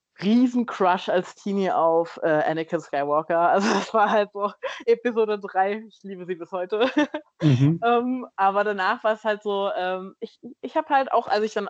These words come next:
Speaker 1: mit Cosplay angefangen hab, immer drüber nachgedacht, ob ich was aus Star Wars cosplayen möchte. Und als dann aber die neuen Teile halt angekündigt wurden, war das dann so, oh mein Gott! Ja, und, äh, dann hat's halt alles noch mal mehr angefangen, sag ich mal.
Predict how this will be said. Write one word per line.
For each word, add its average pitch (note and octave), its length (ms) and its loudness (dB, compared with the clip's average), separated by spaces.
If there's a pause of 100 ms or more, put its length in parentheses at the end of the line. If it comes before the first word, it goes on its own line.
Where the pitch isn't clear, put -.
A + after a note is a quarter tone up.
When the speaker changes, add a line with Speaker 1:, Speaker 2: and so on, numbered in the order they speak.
Speaker 1:
mit F#3 160 -12
Cosplay D4 320 -4
angefangen A#3+ 500 0
hab, A#3+ 80 -2
immer A#3 240 0
drüber F#3 220 -6
nachgedacht, G3+ 680 -2
ob F3 140 -8
ich F#3 100 -12
was E3+ 140 -6
aus D#3 140 -8
Star G#3 260 0
Wars C4+ 180 -4
cosplayen A#3 480 -4
möchte. A3+ 540 -2 (400)
Und G3 180 0
als F#3+ 220 4
dann G#3+ 160 0
aber F3+ 580 4 (160)
die F3+ 80 -14
neuen G3 360 -6
Teile F3+ 380 -2
halt E3 160 -2
angekündigt E3+ 760 -10
wurden, D3+ 320 -8
war D3 120 -6
das D3+ 220 -12
dann D3+ 160 -12
so, D#3 220 -2
oh C4+ 200 2
mein F#4+ 280 4
Gott! F4+ 400 2 (120)
Ja, F#3 240 -8 (120)
und, E3+ 160 -20 (160)
äh, D#3+ 160 -8
dann F3+ 160 4
hat's G3 200 -2
halt F#3 200 0
alles F3 260 -2
noch F3 120 -8
mal E3+ 100 -4
mehr E3 220 0
angefangen, D#3+ 440 -10
sag D3+ 200 -12
ich D#3 120 -18
mal. D#3+ 220 -16